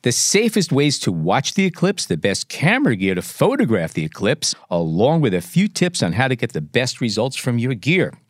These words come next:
In the second half of our show, we'll be joined by Professor of Physics and Astronomy, Tyler Nordgren, and Doctor Laura Peticolas, a senior fellow at the Space Sciences Laboratory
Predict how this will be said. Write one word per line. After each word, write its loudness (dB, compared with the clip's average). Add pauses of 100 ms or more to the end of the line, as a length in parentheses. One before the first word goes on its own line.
In 6
the 4
second 2
half 4
of 4
our 4
show, 2
we'll 2
be 0
joined 2
by 4
Professor 0
of 0
Physics -2
and 0
Astronomy, 0 (340)
Tyler 2
Nordgren, 2 (180)
and 2
Doctor 2
Laura 4
Peticolas, 0
a -2
senior 4
fellow 2
at 0
the -2
Space 0
Sciences 0
Laboratory 0